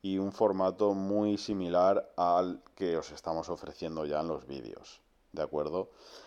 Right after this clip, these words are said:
Entonces, recuerda que desde el inicio hemos puesto cuatro supuestos acuarios, los hemos puesto de sesenta litros, luego tú te sacas la similitud con tu volumen, una regla de tres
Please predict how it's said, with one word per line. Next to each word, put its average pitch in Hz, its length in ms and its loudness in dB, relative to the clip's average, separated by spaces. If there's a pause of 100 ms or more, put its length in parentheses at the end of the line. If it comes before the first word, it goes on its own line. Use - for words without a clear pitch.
(120)
Entonces, 85 640 -2 (1600)
recuerda 120 760 4
que 110 340 0 (300)
desde 95 320 -4
el 92 80 -4
inicio 104 640 -2 (100)
hemos 104 340 0
puesto 110 520 2
cuatro 101 340 4
supuestos 101 640 -4
acuarios, 104 680 2 (420)
los 85 280 -10
hemos 90 220 -6
puesto 92 340 -4
de 78 80 -6
sesenta 92 420 -4
litros, 95 500 -2
luego 87 260 -2
tú 90 200 -6
te 85 160 -10
sacas 87 540 -6
la 85 160 -4
similitud 85 640 -6 (100)
con 82 280 -4
tu 110 140 -2
volumen, 107 380 2
una 95 240 -2
regla 90 240 2
de 87 120 2
tres - 340 -8